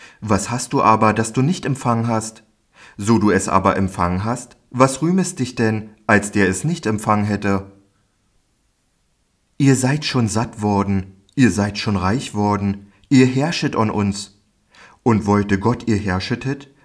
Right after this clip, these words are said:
auf dass auch wir mit euch herrschen möchten? Ich halte aber, Gott habe uns Apostel für die Allergeringsten dargestellet, als dem Tode übergeben. Denn wir sind ein Schauspiel worden der Welt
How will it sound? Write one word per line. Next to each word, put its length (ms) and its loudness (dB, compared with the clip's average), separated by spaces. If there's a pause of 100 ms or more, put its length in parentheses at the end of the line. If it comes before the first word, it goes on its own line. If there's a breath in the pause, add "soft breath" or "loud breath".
auf 200 4
dass 200 0
auch 240 2
wir 160 2
mit 200 0
euch 280 -2
herrschen 320 -2
möchten? 640 -4 (1800)
Ich 300 2
halte 320 2
aber, 680 -2 (400 soft breath)
Gott 300 2
habe 220 0
uns 200 -2
Apostel 500 -4
für 160 -4
die 140 -2
Allergeringsten 760 -4
dargestellet, 760 0 (200)
als 260 4
dem 180 -2
Tode 380 -2
übergeben. 840 -4 (680 loud breath)
Denn 280 4
wir 140 2
sind 180 -2
ein 140 2
Schauspiel 540 -2
worden 260 0
der 180 0
Welt 360 -2